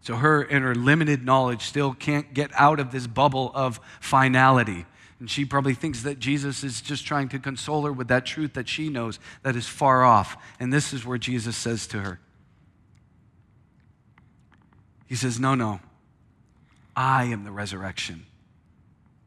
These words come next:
I am the life. The one who believes in me will live even though they die.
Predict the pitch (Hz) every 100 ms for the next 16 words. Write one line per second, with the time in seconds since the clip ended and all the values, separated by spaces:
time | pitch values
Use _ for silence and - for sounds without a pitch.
0 | _ _ _ _ _ _ _ 127 123 123
1 | 120 113 104 98 87 - - _ _ _
2 | _ _ _ _ _ _ _ _ _ _
3 | 127 127 131 123 117 123 135 127 127 117
4 | 120 123 120 117 101 95 101 135 131 131
5 | 123 - _ _ _ - 101 98 92 87
6 | 104 104 95 92